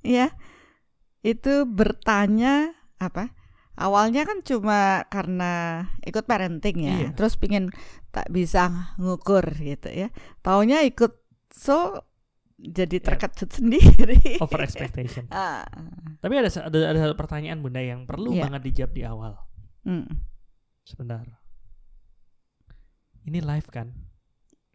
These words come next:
Speaker 1: Iya dong.
Speaker 2: <laughs> So-, soalnya mungkin, mungkin pada, pada bingung ini, ini live apa enggak gitu ya. Maksudnya
Speaker 1: <laughs>
Speaker 2: dengan,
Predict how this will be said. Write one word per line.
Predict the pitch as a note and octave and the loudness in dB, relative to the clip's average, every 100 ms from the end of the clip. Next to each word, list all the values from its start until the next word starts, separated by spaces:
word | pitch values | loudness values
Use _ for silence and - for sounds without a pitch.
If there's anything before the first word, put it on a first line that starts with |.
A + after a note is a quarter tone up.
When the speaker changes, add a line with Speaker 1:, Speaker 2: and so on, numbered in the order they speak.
| _ _ _ _ | _ _ _ _
Speaker 1:
Iya | G3 D4 F#4 | -2 -2 -2
dong. | D4 D4+ A#4+ | -6 -6 -6
Speaker 2:
<laughs> | |
So-, | D#4 G#3 D4+ A#3 | -8 -8 -8 -6
soalnya | A3 G#3+ D#4 D#4+ - | -6 -2 -2 -2 0
mungkin, | D4 D4 - D4+ - - E4 | 0 0 -2 -4 -6 -10 -12
mungkin | D#3+ G#3+ | -10 -8
pada, | A3+ D3+ C#3 C3+ - - | -6 -4 -6 -8 -14 -10
pada | C3+ C3 B2+ B2 | -6 -4 -4 -6
bingung | A#2+ C3 C#3 B2+ | -8 -8 -8 -8
ini, | B2 D3 | -10 -10
ini | C#3+ | -8
live | C#3 C#3+ | -8 -8
apa | C3 C#3 | -8 -10
enggak | C3+ C#3+ D#3 - | -10 -4 -4 -2
gitu | C3+ C3 | -8 -8
ya. | C3 C#3 | -8 -8
Maksudnya | - E3+ A3 A3+ - - | -6 -6 -6 -10 -14 -20
Speaker 1:
<laughs> | - - - | -20 -20 -8
Speaker 2:
dengan, | D#3 D#3 | -4 -4